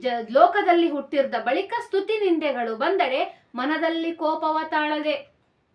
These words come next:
ಸ್ತುತಿ ಬಂದಾಗಂತೂ ಯಾರು ಕೋಪ ತಾಳಂಗಿಲ್ಲ, ನಿಂದೆ ಬಂದಾಗ almost ಎಲ್ಲರೂ ಕೋಪ ತಾಳುದುಂಟು. ಅದಕ್ಕೆ ಹೇಳ್ತಾರ, "ಸಿಟ್ಟು ತನ್ನ ವೈರಿ, ಶಾಂತಿ ಪರರ ವೈರಿ." ನಾವ್ ಯಾವ ಮಾತಾಡ್ತಾರ ಅನ್ನೋದಕ್ಕೆ ಎಲ್ಲದಕ್ಕೂ ನಾವ್ ಸಿಟ್ಟು ಮಾಡ್ಕೊಂತ ಹೋದಿವಿ ಅಂತಂದ್ರ ಅದು ನಮ್ಗೆ ವೈರಿ ಆಗ್ತದ.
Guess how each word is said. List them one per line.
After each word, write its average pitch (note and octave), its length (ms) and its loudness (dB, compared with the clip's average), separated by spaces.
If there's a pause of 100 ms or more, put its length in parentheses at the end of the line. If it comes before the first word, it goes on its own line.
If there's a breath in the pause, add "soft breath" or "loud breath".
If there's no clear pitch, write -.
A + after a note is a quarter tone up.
(220)
ಸ್ತುತಿ D4 280 -2
ಬಂದಾಗಂತೂ D#4+ 500 -2
ಯಾರು D#4 260 -4
ಕೋಪ D#4 320 -4
ತಾಳಂಗಿಲ್ಲ, D#4 460 -2
ನಿಂದೆ D4 280 0
ಬಂದಾಗ D#4 300 -2 (100)
almost D#4+ 220 -6
ಎಲ್ಲರೂ D4+ 240 -4
ಕೋಪ D4 260 -4 (100)
ತಾಳುದುಂಟು. D#4+ 720 -2 (880)
ಅದಕ್ಕೆ D4 240 -2
ಹೇಳ್ತಾರ, D4 340 0 (400)
"ಸಿಟ್ಟು D4+ 320 -4
ತನ್ನ D#4+ 320 2
ವೈರಿ, D#4+ 420 0 (580)
ಶಾಂತಿ D#4 420 2
ಪರರ D#4+ 360 2
ವೈರಿ." C#4 460 -2 (380)
ನಾವ್ B3+ 180 -6
ಯಾವ B3 200 2
ಮಾತಾಡ್ತಾರ D#4+ 480 -2
ಅನ್ನೋದಕ್ಕೆ D#4+ 380 -4
ಎಲ್ಲದಕ್ಕೂ E4 340 -2
ನಾವ್ D#4+ 160 -4
ಸಿಟ್ಟು E4+ 240 -4
ಮಾಡ್ಕೊಂತ D#4 320 -4
ಹೋದಿವಿ C#4 340 -2
ಅಂತಂದ್ರ D4 320 -4 (360 loud breath)
ಅದು A#3 160 -6
ನಮ್ಗೆ A3+ 400 -4
ವೈರಿ D4 280 0
ಆಗ್ತದ. C4+ 320 -4